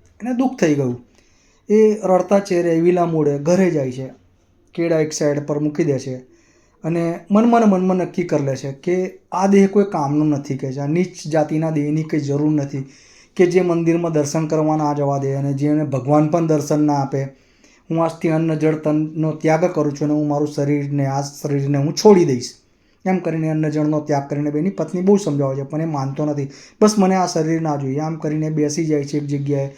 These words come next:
આંખો બંધ કરીને બસ ભગવાનનું સ્મરણ કરીને રડ્યા કરતો હોય છે. રાત પડે છે, ઠાકોરજી આવે છે.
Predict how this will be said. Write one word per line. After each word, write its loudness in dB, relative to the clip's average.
આંખો 0
બંધ 0
કરીને 0
બસ -4
ભગવાનનું 0
સ્મરણ -4
કરીને 0
રડ્યા 8
કરતો -2
હોય -4
છે. -10
રાત 0
પડે -2
છે, -6
ઠાકોરજી -2
આવે -4
છે. -12